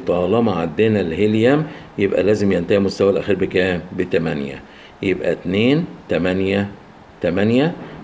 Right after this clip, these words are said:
نحسب اتنين زائد تمانية عشرة، زائد تمانية يبقى بيساوي كام؟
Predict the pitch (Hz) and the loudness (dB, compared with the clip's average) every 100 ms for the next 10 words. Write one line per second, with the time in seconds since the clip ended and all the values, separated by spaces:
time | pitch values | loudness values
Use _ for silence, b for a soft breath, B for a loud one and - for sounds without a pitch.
0 | - 92 101 - 113 110 B B - - | -6 -4 -4 0 0 0 B B -10 -2
1 | 104 104 87 85 87 95 92 87 98 110 | 0 2 2 0 0 0 0 0 0 2
2 | 120 143 - 87 80 - 85 92 95 98 | 2 2 -2 -2 -2 0 -2 0 0 -2
3 | 98 B B - 80 78 - 95 85 - | -4 B B -4 -2 -2 0 0 0 0
4 | 87 85 | 0 -2